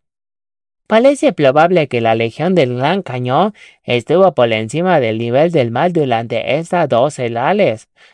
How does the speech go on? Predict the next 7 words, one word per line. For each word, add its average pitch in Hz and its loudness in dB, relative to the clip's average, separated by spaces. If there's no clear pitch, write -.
por 185 2
lo 196 2
que 190 0
no 220 0
se 220 -2
acumularon 139 2
sedimento, 117 -4